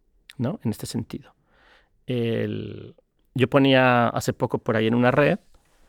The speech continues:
claro que me parecía como bastante básico, pero bueno, lo quise comentar, y me di cuenta que gran parte de la gente que estaba en el alrededor nunca había reflexionado en, en relación a este tema, que era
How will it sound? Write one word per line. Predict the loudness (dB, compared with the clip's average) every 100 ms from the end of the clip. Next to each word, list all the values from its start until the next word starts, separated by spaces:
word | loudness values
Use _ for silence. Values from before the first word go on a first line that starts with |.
| _ _ _ _ _ _ _ _ _
claro | -6 -4 -2
que | -4 -6 _ -8
me | -4
parecía | -2 0
como | 2
bastante | 2 2 2
básico, | 2 0 -2 2
pero | 4
bueno, | 4
lo | 2
quise | 0 -2
comentar, | 0 0 2 2 2 -2 _ _ _ _ _ _ _ _ _ _ _ _ _ 2
y | 4
me | 4
di |
cuenta | 4 0 0
que | -2 -2 -4 -6 _ _ _ _ _ _ _
gran | -6 -2
parte | 0 0
de |
la | 0
gente | -2 -4
que |
estaba | -2 -2
en | 0
el |
alrededor | 0 0
nunca | 0 0
había | 0
reflexionado | 0 -4 -4 -4 -4 -6 -8 _ _ _ _ _ -4
en, | -2 -2 -4
en | -4 -4
relación | -4 -4 -2
a | -4
este | -2
tema, | -2 0
que | 0 0
era | 0